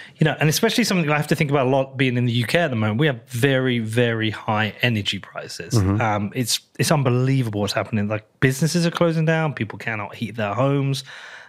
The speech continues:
Speaker 1: So when I'm asking you with regards to the market, you say that part of the market's a free
Speaker 2: Yeah.
Speaker 1: market, but, like, how do you get a true free market for energy?
Speaker 2: Hmm.
Speaker 1: And can you have a true free market for energy? And if you did, wh-, how would the market change?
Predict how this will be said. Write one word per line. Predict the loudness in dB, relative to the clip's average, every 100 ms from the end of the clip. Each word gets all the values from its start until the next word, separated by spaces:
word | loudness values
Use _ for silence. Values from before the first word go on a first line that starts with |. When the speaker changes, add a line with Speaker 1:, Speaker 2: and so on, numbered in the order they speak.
| -6
Speaker 1:
So | 0 0 -2 -14 _ _ _ _ _
when | 2 2
I'm | 2 0 2
asking | 2 2 2 2
you | 2 0 2
with | 2 2
regards | 2 2 0
to | 0
the |
market, | 0 2
you | 0
say | 2 2
that | 2 0 0 2
part | 0 0
of |
the | -2
market's | -2 0 -2
a | 0
free | 2
Speaker 2:
Yeah. | 2
Speaker 1:
market, | 0 -4 -2 0
but, | 0
like, | -2 -4 -14 -4
how | 0 2
do | 2
you |
get | 2 0
a |
true | -2 -2 2 2 2 0 -4 -14
free | -8 0 0
market | 0 -2 -6 -8
for | -6
energy? | -6 -6 -10 -12 _ -20 -20 0
Speaker 2:
Hmm. | 2 4 2
Speaker 1:
And | 0
can | 2 2
you | 4
have | 2
a | 0
true | -2 -2
free | 0 0
market | 0 -2
for | 0
energy? | 0 0 -2 -6 -10 -4 0
And | 2
if | 0 2
you | 2
did, | 2 2 2 -2 -12 _ _ _ _ _ _
wh-, | -4
how | 0 2 2
would | 2
the | 2
market | 2 0 -2
change? | 0 0 0 -4 -6